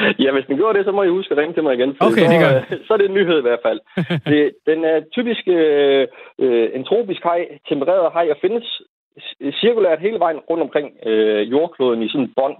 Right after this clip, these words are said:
Speaker 1: bredt bånd rundt omkring ækvator. Så lige på nær, øh, Middelhavet, så, øh, så kan den findes op til, hvad der svarer til den, øh, øh, breddegrad. Øhm, så typisk under, hvor vandet er over enogtyve grader, øh, øh,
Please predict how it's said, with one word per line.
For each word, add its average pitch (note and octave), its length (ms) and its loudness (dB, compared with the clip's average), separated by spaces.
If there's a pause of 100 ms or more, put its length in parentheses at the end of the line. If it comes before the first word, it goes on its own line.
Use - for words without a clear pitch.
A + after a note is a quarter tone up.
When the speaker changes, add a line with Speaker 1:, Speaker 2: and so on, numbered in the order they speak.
Speaker 1:
bredt C#3+ 200 0
bånd C#3 240 -2
rundt C3 160 -2
omkring A2+ 280 -2
ækvator. A2 500 -2 (460)
Så - 100 -6
lige D#3 120 2
på D3 100 -2
nær, C#3 240 0 (260)
øh, G2 540 0
Middelhavet, B2 640 0
så, D3+ 200 0 (300)
øh, A2 160 0 (280)
så D#3+ 100 -2
kan D#3 140 -2
den A#2+ 160 -8
findes D3+ 300 0 (220)
op C3 140 -4 (120)
til, C3 260 -2
hvad G#2 160 -2
der - 80 -4
svarer A2 320 -2
til G2+ 100 -12
den, G#2+ 240 -10
øh, G2 720 -2 (340)
øh, G2 320 -4
breddegrad. G#2 580 -2 (500)
Øhm, G2 400 -2 (460)
så G#2 280 0 (140)
typisk A#3 300 -2
under, G3 260 0 (440)
hvor C#3+ 160 0
vandet D#3+ 260 -2
er B2 120 2
over F3 260 0
enogtyve F#3+ 400 -2
grader, D3+ 440 0 (280)
øh, B2+ 760 2 (180)
øh, A2 200 0